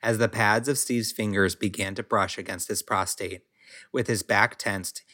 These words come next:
he white-knuckled the back of the couch, riding his pleasure. <laughs> He felt the cold slide of lube, and his knees shook when a second finger began to scissor inside of him. Then a third, opening him wider and wider, with every movement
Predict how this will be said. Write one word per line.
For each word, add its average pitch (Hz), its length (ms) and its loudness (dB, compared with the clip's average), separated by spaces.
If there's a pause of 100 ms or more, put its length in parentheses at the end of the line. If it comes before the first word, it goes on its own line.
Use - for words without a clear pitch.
he 123 120 -2
white-knuckled 113 600 0
the 107 80 -2
back 92 260 -2
of 104 60 -4
the 107 80 -4
couch, 92 500 -2
riding 95 480 0
his 107 200 -2
pleasure. 92 600 -6
<laughs> - 60 -18 (1160)
He 139 80 0
felt 147 260 6
the 196 80 6
cold 120 340 2
slide 120 240 2
of 113 140 0
lube, 95 340 0
and 110 100 -4
his 104 140 -2
knees 107 300 0
shook - 360 0
when 104 80 0
a 101 60 0
second 123 420 2
finger 104 280 -2
began 95 400 -6
to 98 100 -4
scissor 98 320 0
inside 92 400 0
of 90 100 -4
him. 92 280 -8 (500)
Then 139 220 8
a 156 80 6
third, 104 480 4
opening 110 320 2
him 107 180 0
wider 101 340 4
and 110 200 -2
wider, 95 500 4
with 104 240 -6
every 123 320 4
movement 110 480 2